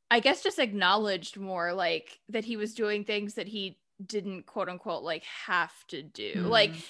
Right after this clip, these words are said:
Speaker 1: like, some of the stuff, like cooking when I had a long commute, like, that logistically is just what made sense. Like, I could have cooked, but we would have been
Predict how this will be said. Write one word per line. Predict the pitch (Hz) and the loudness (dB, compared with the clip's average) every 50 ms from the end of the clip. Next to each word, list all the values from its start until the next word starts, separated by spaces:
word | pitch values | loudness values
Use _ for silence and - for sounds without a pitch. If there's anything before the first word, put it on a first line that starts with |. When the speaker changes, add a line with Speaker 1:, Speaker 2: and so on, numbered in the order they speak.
| - - | 0 4
Speaker 1:
like, | 262 262 - | 4 4 4
some | - - 349 359 370 | 4 4 6 6 6
of | 330 277 | 4 4
the | 339 | 2
stuff, | - - 233 220 220 202 - 226 | 0 2 4 4 4 4 4 4
like | 214 196 190 185 - - - _ _ _ _ _ - | 4 4 4 4 0 -8 -20 _ _ _ _ _ -6
cooking | - 294 302 302 285 240 226 220 220 | -4 -4 -2 0 0 0 2 2 0
when | 220 220 | 0 0
I | 220 214 | 0 0
had | 220 220 214 214 | 2 2 2 2
a | 208 | 2
long | 208 214 208 202 196 185 | 2 2 0 0 -2 -4
commute, | - - 208 202 208 233 226 202 190 185 180 175 - - - - _ _ _ _ _ _ _ _ _ _ _ _ _ _ - _ _ _ _ - | -8 -8 -6 -6 -4 -2 -2 -2 -2 -2 -2 -4 -6 -8 -14 -20 _ _ _ _ _ _ _ _ _ _ _ _ _ _ -20 _ _ _ _ 4
like, | 247 240 240 214 190 | 6 6 6 6 6
that | 208 220 220 240 262 262 262 - - _ - | 6 8 8 10 8 8 4 2 -8 _ -6
logistically | 247 233 233 196 - 220 220 220 - 240 196 214 208 196 | -2 0 0 0 0 -2 -2 -2 -4 -6 -4 -2 -2 0
is | 196 | 0
just | 214 196 - 202 | -2 -4 -6 -6
what | - - | -8 -6
made | 190 185 180 165 | -4 -4 -4 -4
sense. | - - - 202 202 180 170 170 - - | -6 -2 2 2 4 4 2 -2 -4 0
Like, | 208 180 175 - | 2 2 2 2
I | - 190 196 220 233 | 2 4 4 4 4
could | - 285 240 | 2 -2 -2
have | 214 185 - | -2 -4 -6
cooked, | - - 254 226 190 190 185 - | -6 -2 0 0 0 0 -2 -6
but | 220 156 190 | -6 -6 -4
we | 202 202 | -4 -4
would | 196 202 196 | -4 -4 -4
have | 202 190 185 | -4 -6 -6
been | - 196 190 180 175 | -6 -4 -4 -4 -4